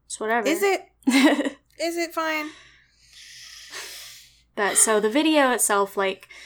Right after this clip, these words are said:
Speaker 2: I'm gonna fight the whole L A P D. I was already mad at them for other stuff. I'm, yeah.
Speaker 1: They, they've been being bad.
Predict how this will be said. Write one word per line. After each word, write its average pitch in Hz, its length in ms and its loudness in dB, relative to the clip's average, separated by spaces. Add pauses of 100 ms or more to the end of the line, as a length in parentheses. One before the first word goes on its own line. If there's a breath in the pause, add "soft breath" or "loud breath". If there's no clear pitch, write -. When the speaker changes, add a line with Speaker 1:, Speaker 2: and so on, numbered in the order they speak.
(220 loud breath)
Speaker 2:
I'm 240 120 -4
gonna 262 140 0
fight 220 320 0
the 202 80 -4
whole 226 320 0
L 202 160 4
A 190 100 4
P 185 240 -8
D. 165 300 -6 (300 soft breath)
I - 80 -2
was 214 100 0
already 214 260 4
mad 202 240 0
at 190 120 -10
them 196 300 -6
for 147 300 -8 (140)
other 180 220 0
stuff. - 640 -4 (240)
I'm, 143 300 -6 (200)
yeah. 101 360 -8 (260)
Speaker 1:
They, 233 200 0
they've 240 220 -2
been 226 220 -2
being 185 240 -8
bad. - 300 -8